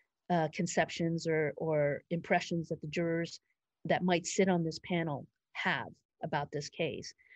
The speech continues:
So that questioning will be available, will be heard by the public, and we'll be able to see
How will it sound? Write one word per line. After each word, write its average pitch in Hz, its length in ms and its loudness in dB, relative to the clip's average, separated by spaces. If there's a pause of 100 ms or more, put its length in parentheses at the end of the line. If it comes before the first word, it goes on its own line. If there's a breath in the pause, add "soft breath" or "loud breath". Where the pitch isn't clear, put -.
(120)
So 185 160 4
that 214 240 4
questioning 175 600 2 (360)
will 185 180 4
be 170 400 2 (200)
available, 175 520 4
will 170 100 0
be 165 360 -2 (420)
heard 220 440 6
by 165 140 2
the 165 80 -2
public, 233 440 0 (240)
and 175 120 2
we'll 170 80 2
be 170 140 2
able 156 140 0
to 170 80 -8
see - 480 -8